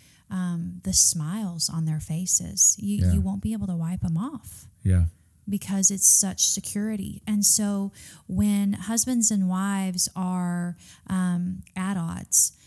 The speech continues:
Speaker 1: um, for whatever reason, then it not only affects the marriage, but it will literally rob the children of that joy-filled home.
Speaker 2: Yeah. Yeah. And the,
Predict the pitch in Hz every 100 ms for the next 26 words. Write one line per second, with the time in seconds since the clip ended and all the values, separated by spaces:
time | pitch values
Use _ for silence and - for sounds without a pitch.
0 | _ - 196 185 175 170 185 - 208 190
1 | 190 185 190 180 185 208 202 170 175 170
2 | - - _ - 185 196 185 180 180 -
3 | 214 202 196 185 180 180 180 160 175 -
4 | - 208 180 160 160 170 - - 180 165
5 | 170 170 170 175 208 165 151 151 151 147
6 | 151 160 - - _ _ - 160 - 151
7 | 156 160 165 170 - _ _ _ 165 156
8 | 160 147 - 160 151 151 156 175 180 165
9 | - - _ _ - 113 113 85 - _
10 | _ - 101 95 - 107 104 98 87 -
11 | - 104 98 107 104 101 95